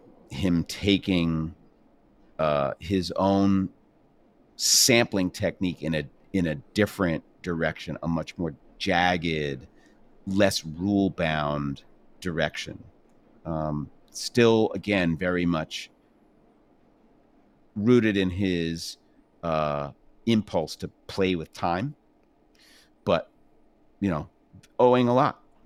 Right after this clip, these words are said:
to, to Madlib and, and to Kanye, and in some way to rizza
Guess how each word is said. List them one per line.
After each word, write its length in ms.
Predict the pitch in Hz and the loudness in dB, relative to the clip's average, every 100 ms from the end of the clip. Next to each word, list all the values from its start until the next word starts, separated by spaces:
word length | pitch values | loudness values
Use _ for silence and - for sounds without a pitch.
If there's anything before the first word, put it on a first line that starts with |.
| - | -20
to, 520 | - 95 90 87 90 - - | -8 -4 -4 -4 -8 -14 -10
to 140 | 90 | -4
Madlib 500 | 85 85 82 87 76 | 0 0 0 -2 -2
and, 320 | 80 78 78 - | -4 -4 -8 -10
and 320 | 80 78 78 | -8 -6 -8
to 300 | - 85 76 - | -8 -6 -6 -8
Kanye, 420 | 95 80 80 80 - | -4 -2 -2 -2 0
and 160 | 151 | 0
in 60 | 165 | 0
some 200 | - 151 | 0 0
way 100 | 151 | 2
to 80 | 120 | 0
rizza 560 | 113 104 107 127 76 | -2 0 0 0 -2